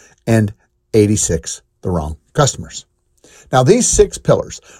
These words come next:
are the cornerstone of building a business that will last the test of time. If you can improve your performance in just one of these sales pillars,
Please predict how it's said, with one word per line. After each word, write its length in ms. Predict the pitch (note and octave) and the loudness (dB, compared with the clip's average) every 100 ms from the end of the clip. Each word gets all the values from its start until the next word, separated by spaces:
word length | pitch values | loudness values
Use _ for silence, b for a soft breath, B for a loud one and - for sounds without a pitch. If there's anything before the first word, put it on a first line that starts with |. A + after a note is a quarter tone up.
| - | 0
are 140 | C3+ | 2
the 80 | B2+ | 2
cornerstone 720 | - G3+ F#3+ A#2+ - B2 A2+ | 0 2 2 0 -4 0 0
of 120 | F#2+ | 2
building 300 | B2+ B2+ C3+ | 2 2 2
a 60 | A#2 | 0
business 400 | G#2 A2 B2 A2 | 0 0 0 -2
that 100 | - | -2
will 200 | A2 F#2+ | -2 0
last 480 | G2 G#2 G#2+ - _ - | 0 -2 -4 -10 _ -10
the 120 | G2+ | -8
test 360 | - F2+ - | -6 -10 -8
of 140 | F#2 - | -12 -12
time. 440 | - F#2+ F2+ E2+ - B B B - | -10 -8 -8 -10 -16 B B B -4
If 160 | C3 | 2
you 120 | A#3 | 2
can 140 | B3 B3 | 2 2
improve 360 | F#3+ G3 E3 | 2 4 4
your 120 | C3+ A#2+ | 2 0
performance 540 | B2 - C#3+ B2 G#2 | 0 2 2 2 0
in 100 | A#2 | 0
just 220 | A#2+ A2 | 0 -2
one 440 | G#2 G#2+ D#3+ A2 F2 | -4 2 4 2 -2
of 100 | F2 | 0
these 220 | B2+ C3 | 0 0
sales 340 | B2 B2 B2 | 2 2 2
pillars, 600 | - A2 F#2+ - - - | -2 -2 -2 -4 -18 -20